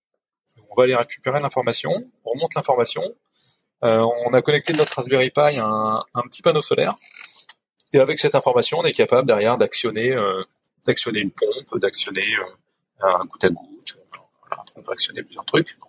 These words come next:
On définit ce qu'on veut faire. Ça permet de, euh, bah, d'arroser en automatique, euh, à très faible coût. Euh, ça te permet aussi de contrôler un peu ton,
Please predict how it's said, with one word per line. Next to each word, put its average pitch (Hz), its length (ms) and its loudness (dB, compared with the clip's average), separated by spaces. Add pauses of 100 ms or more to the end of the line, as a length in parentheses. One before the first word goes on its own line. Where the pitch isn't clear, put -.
On - 60 -4
définit - 280 0
ce - 100 2
qu'on 107 100 -4
veut 98 80 4
faire. - 180 2 (920)
Ça - 200 0
permet 110 380 2
de, 113 100 -4
euh, 101 600 0
bah, 110 120 4
d'arroser 104 560 2
en 135 100 2
automatique, - 840 -4
euh, 101 60 -16 (280)
à - 80 -2
très - 160 -6
faible 110 300 -6
coût. 135 260 -16 (600)
Euh, 98 280 -8
ça - 140 0
te - 60 -10
permet 110 220 -2
aussi - 220 0
de - 60 -20
contrôler - 440 -2
un 127 120 6
peu 139 160 -8
ton, - 140 -18